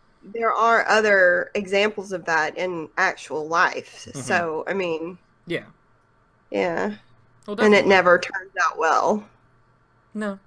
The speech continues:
Speaker 2: <laughs>
Speaker 1: I mean,
Speaker 2: Yeah.
Speaker 1: when cer-, certain things started, there was plenty of opportunity <laughs> for attachment, and then you take that away, and then
Speaker 2: Yeah.
Speaker 1: very bad things happen.
Speaker 2: Yeah, I could imagine.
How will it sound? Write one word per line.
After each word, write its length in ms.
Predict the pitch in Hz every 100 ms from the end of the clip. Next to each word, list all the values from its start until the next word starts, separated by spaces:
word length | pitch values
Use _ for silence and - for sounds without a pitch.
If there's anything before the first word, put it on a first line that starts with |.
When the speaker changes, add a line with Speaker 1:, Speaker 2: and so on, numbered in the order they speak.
| 247
Speaker 2:
<laughs> 200 | - -
Speaker 1:
I 540 | 208 208 214 226 - 214
mean, 240 | 208 208 226 _ -
Speaker 2:
Yeah. 160 | - 214
Speaker 1:
when 400 | 214 214 208 208 -
cer-, 520 | - - 226 233 -
certain 480 | 214 - 233 233 226
things 320 | 226 208 208
started, 640 | - 220 226 208 175 175
there 180 | 175 175
was 580 | 170 175 190 - - - _ _ _ -
plenty 400 | 359 330 226 180
of 180 | 175 180
opportunity 880 | 175 175 196 - 220 233 302 330
<laughs> 80 | 339
for 140 | 285 339
attachment, 720 | 330 - 247 277 - 233 233
and 140 | 240
then 120 | 233 240
you 120 | 233
take 300 | 254 233 -
that 180 | 214 190
away, 480 | 185 269 247 190
and 120 | 185 196
then 200 | 214 208 202 - _ _ -
Speaker 2:
Yeah. 140 | 120
Speaker 1:
very 320 | 196 202 269
bad 340 | - - - -
things 280 | - 330 339
happen. 680 | - 427 - - 262 269 269 _
Speaker 2:
Yeah, 160 | 127 247 - _ _
I 80 | -
could 160 | - 190
imagine. 380 | 196 240 175